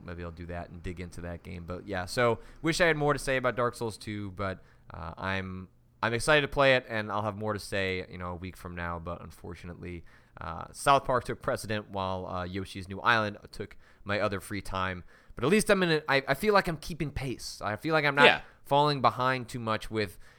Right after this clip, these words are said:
Speaker 1: the games I really wanna spend time with. Like, Titanfall, i-, it's always gonna be there, and it's a multiplayer game, so I'm not too worried about, I can get back to that at any point, and I'll feel okay about that.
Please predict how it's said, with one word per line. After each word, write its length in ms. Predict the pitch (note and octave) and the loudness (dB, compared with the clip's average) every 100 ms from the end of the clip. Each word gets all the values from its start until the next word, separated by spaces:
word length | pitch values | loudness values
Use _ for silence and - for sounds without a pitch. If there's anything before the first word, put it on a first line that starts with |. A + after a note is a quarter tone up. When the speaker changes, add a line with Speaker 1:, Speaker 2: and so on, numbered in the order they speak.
| - | -10
Speaker 1:
the 80 | - | -6
games 360 | G2 A2+ A2+ G#2+ | -2 0 0 0
I 60 | |
really 300 | G#2 G#2+ A2 | 0 2 0
wanna 200 | G#2 G#2 | 0 0
spend 300 | G2 - G2+ F#2 | -2 -4 -4 -2
time 280 | G#2 G2+ | -2 -2
with. 180 | F#2 F2 | -4 -6
Like, 180 | F#2 F#2+ | -6 0
Titanfall, 720 | - D#3+ C#3 C3 B2 B2 A2+ - - _ - | 2 2 0 2 4 2 0 -10 -20 _ -20
i-, 180 | D3 - | -20 -6
it's 160 | D3 | 2
always 220 | F3+ E3 C3 | 4 4 2
gonna 160 | C3+ | -2
be 160 | A#2 G#2+ | 0 0
there, 260 | G2 F2+ | 0 -2
and 100 | F#2+ | -4
it's 120 | A2+ B2+ | -6 -2
a 40 | |
multiplayer 500 | C3 B2 A#2 A#2 G#2 | -2 -2 -2 0 0
game, 280 | G2+ G2+ F#2+ | 0 -2 -4
so 340 | - G2+ G2 - - - - - - | -2 -2 -2 -6 -18 -20 -20 -20 -14
I'm 120 | G#2+ | 0
not 220 | B2+ B2 | 0 2
too 80 | A#2+ | -2
worried 300 | G#2+ A2 G#2+ | 0 2 2
about, 400 | G#2 G2 F#2+ - _ _ _ _ - - - - - | 4 4 4 -2 _ _ _ _ -20 -20 -20 -12 -6
I 160 | - | -4
can 160 | A2+ B2 | -4 0
get 160 | C3+ | 0
back 240 | C3 A#2 - | 4 2 2
to 80 | A2+ | 2
that 240 | G2+ G2+ | 2 2
at 100 | G2 | -2
any 160 | G2+ G2 | -4 -4
point, 340 | - G#2 F#2 | -8 -8 -8
and 100 | F2 | -6
I'll 80 | F#2 | -8
feel 240 | - F#2+ F2+ | -6 -6 -6
okay 260 | F2+ G2 | -6 -6
about 300 | F2 F2 F2 | -4 -4 -4
that. 220 | F2 F2 | -6 -8